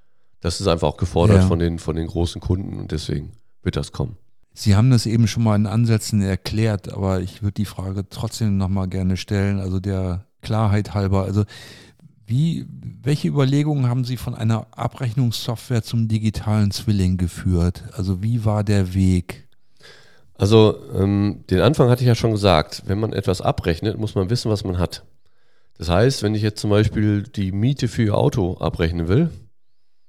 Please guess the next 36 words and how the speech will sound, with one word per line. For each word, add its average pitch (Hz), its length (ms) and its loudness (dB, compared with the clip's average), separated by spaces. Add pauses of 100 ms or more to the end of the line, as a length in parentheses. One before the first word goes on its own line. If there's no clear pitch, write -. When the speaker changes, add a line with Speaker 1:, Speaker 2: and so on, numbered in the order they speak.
(160)
Speaker 1:
dann 87 120 -4
muss 98 160 0
ich 101 120 4
wissen, 110 220 4
dass 104 100 2
Sie 104 80 2
ein 98 80 2
Auto 117 280 2
haben. 73 220 -4 (920)
Wenn 101 180 4
Sie 104 320 6
ein 92 160 4
Handy 135 340 4
haben 87 560 4
oder 90 240 0
wenn 95 100 0
Sie 95 120 0
einen 90 160 0
Telefonvertrag 107 800 0
haben 82 180 -2
mit 90 120 -4
einem 87 180 0
Handy 117 280 4
drin, 76 320 -2 (600)
dann 69 120 -8
muss 78 180 -2
ich 78 60 -8
das - 180 -2
Handy 131 280 2
wissen, 143 380 -2
also 71 220 -6
welche 73 280 -4
Seriennummer 98 520 2
hat 85 120 -6
Ihr 87 100 0
Handy, 127 420 0